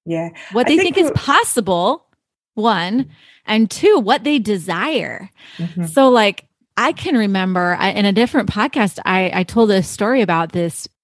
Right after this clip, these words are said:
Speaker 2: version of Snow White. It was probably written in the fifties. It was an old book when I had it back in the eighties, early eighties. And I can remember just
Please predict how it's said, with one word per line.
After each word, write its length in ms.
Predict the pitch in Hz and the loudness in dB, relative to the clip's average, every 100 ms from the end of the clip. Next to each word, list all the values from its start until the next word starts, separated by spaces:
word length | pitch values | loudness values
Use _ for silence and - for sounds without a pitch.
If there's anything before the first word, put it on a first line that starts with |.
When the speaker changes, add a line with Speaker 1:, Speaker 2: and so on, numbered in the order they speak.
| - | -12
Speaker 2:
version 520 | 170 202 214 247 254 | -2 2 4 4 4
of 140 | 214 | 2
Snow 360 | - - 214 214 | -4 0 2 4
White. 340 | 175 160 180 202 | 2 0 0 -2
It 120 | 175 | -2
was 260 | 175 165 | -4 -6
probably 420 | - - 160 175 170 | -6 -4 -2 0 -2
written 260 | 170 160 | -4 -4
in 120 | 180 | -2
the 80 | 170 | -4
fifties. 640 | - - 190 - 175 160 | -6 -2 -4 -2 -4 -4
It 80 | 165 | -6
was 120 | 160 | -6
an 140 | 175 170 | -6 0
old 240 | 196 214 202 | 4 4 4
book 180 | 208 196 | 2 0
when 100 | 180 | 0
I 200 | 190 208 | 2 2
had 240 | 175 160 | 2 0
it 100 | 156 | -2
back 240 | 175 170 170 | -2 -2 -2
in 80 | |
the 160 | 160 160 | -4 -2
eighties, 460 | 185 170 160 185 - _ _ _ | 0 0 -2 -8 -14 _ _ _
early 280 | 185 185 165 | -4 -2 -2
eighties. 480 | 185 202 170 170 - _ - - - _ - | 0 0 0 -4 -8 _ -20 -20 -20 _ -6
And 260 | 190 190 190 | -2 0 2
I 120 | 190 | 0
can 180 | 214 240 | 2 4
remember 840 | 247 196 185 196 185 175 170 170 _ _ _ - | 6 6 4 2 0 -2 -4 -8 _ _ _ -8
just 280 | 220 - | -6 -6